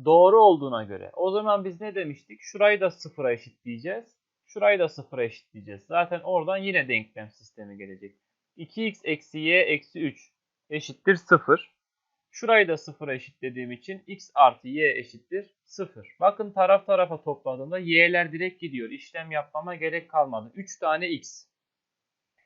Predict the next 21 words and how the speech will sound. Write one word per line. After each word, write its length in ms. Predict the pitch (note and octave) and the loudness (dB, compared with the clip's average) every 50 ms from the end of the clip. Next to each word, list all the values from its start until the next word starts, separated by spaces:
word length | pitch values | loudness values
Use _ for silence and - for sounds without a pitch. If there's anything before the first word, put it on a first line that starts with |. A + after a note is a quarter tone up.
| _ _ - | _ _ -4
Eksi 300 | - C#3 C#3+ - - G#3 | -4 -4 -4 -6 -8 -8
üçü 200 | G3+ E3+ - F3+ | -8 -8 -6 -4
de 140 | E3+ E3 - | -4 -4 -2
karşıya 440 | - D#3 D3 D3 - - F3 F3+ - | 0 -2 -2 -2 -2 -6 -4 2 6
artı 320 | D#3 D3+ D3+ D3 - F3+ | 6 6 6 6 2 -10
üç 140 | E3+ E3+ E3 | -8 -8 -8
olarak 380 | D#3+ C#3 C#3 B2+ B2+ B2 - | -8 -6 -6 -8 -8 -8 -8
atarsam 560 | A#2 A#2+ - - A#2 A2+ _ - E3+ E3+ E3 _ | -8 -8 -8 -10 -12 -12 _ -12 -12 -12 -12 _
üç. 380 | D3 C3+ A#2 - - - - _ _ _ _ _ _ | -14 -14 -14 -14 -16 -20 -20 _ _ _ _ _ _
Her 180 | - F3+ G3 G3 | 4 4 4 4
yeri 260 | G3 F#3+ F#3+ F3+ E3 | 4 2 0 0 0
üçe 320 | C#3+ D3 - D#3 C#3 B2 | -2 -4 -6 -6 -6 -6
bölersem 440 | B2 A#2+ A#2 A2 A2+ A2 - C#3 A#2 - | -4 -2 -2 -2 -2 -4 -10 -16 -14 -14
x 260 | - E3+ F3 - - | -16 -16 -16 -14 -10
ne 60 | E3 | -6
yapacak? 540 | D3 C3 B2 - B2+ A#2+ C3 E3+ F#3+ F#3 _ _ _ _ _ _ - | -6 -6 -6 -8 -12 -12 -10 -10 -10 -10 _ _ _ _ _ _ -12
Bir. 320 | C3 A#2+ G#2+ - - _ _ _ _ _ _ _ - | -10 -10 -10 -10 -14 _ _ _ _ _ _ _ -16
Bize 220 | E3 E3 F#3 G#3 | -8 -2 0 0
y'yi 400 | G#3 G3+ F#3+ F#3 F#3 G3 G3+ F#3+ | 2 2 4 4 4 4 2 0
soruyor 420 | - - D3+ B2+ A#2 A2 G#2+ G#2 _ | -4 -8 -8 -8 -6 -8 -10 -10 _
fakat. 340 | - G#2+ G#2 - D3+ D#3+ D#3+ | -12 -12 -12 -12 -14 -16 -16